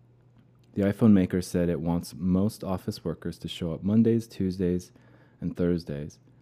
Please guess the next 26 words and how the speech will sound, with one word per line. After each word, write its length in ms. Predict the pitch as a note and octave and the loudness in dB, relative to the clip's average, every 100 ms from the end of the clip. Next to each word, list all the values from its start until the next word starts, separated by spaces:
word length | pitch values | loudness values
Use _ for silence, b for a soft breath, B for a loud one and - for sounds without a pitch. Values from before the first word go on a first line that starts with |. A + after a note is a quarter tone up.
| b b _ | b b _
with 140 | E2+ | -10
the 120 | - E2+ | -10 -8
option 340 | F#2+ - G#2+ | -10 -4 -4
to 100 | - | -4
work 240 | F#2 E2+ - | -6 -6 -4
remotely 440 | E2+ D#2+ D#2 E2+ | -4 -4 -6 -8
on 160 | D#2+ D#2+ | -8 -8
Wednesdays 360 | D#2+ - F2 | -10 -10 -10
and 120 | F#2+ | -10
Fridays. 420 | G2 G2+ G#2+ G2+ - _ _ _ _ _ _ _ _ _ _ _ _ _ _ | -8 -6 -6 -8 -14 _ _ _ _ _ _ _ _ _ _ _ _ _ _
But 80 | - | -2
at 80 | A#2+ | 2
least 180 | D#3 E3+ | 2 0
the 60 | |
flexibility 680 | C3 C3 B2 A2 F#2+ G2+ G2 | 0 2 0 0 2 2 2
is 140 | F2 D#2 | 0 -2
there. 220 | D#2+ D#2 | -6 -4
At 140 | G2+ | -2
least 560 | A2 A#2+ D#3 F#3 - - | 0 2 2 2 -4 -8
the 60 | A#2+ | -8
flexibility 880 | - B2 B2 A2 F#2+ G#2+ G#2 G2 | -2 -2 0 -4 0 0 2 0
is 100 | F#2+ | -2
starting 320 | - F#2+ F#2 F#2 | -6 -4 -4 -4
to 140 | - | -8
show 300 | - F#2 E2+ | -8 -6 -6
up. 160 | D#2 | -8